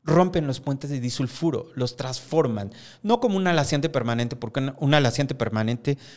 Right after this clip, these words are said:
totalmente rompe los puentes de disulfuro y ¡pum! Deja el cabello liso, ¿sí? Las, las queratinas son formaldehídos. Son formale-, estos formaldehídos lo que hacen es deformar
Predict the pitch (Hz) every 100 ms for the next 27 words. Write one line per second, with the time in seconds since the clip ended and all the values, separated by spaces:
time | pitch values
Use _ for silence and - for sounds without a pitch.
0 | - 131 123 156 160 143 151 127 127 131
1 | 131 120 - 131 131 139 110 104 104 117
2 | - 147 143 175 117 - - - _ _
3 | _ _ 127 127 120 139 120 104 - -
4 | - 113 127 123 120 117 120 - 101 -
5 | 127 143 - - 135 139 - - 143 135
6 | 135 127 127 - 180 170 147 139 - -
7 | 131 160 143 156 139 120 117 113 95 -
8 | - _ _ _ - 180 185 151 135 135
9 | 175 175 - 147 131 127 135 139 135 131
10 | 139 131 147 147 151 - 131 139 - -
11 | - 143 131 - - 139 131 - 131 127
12 | 135 147 202 254 -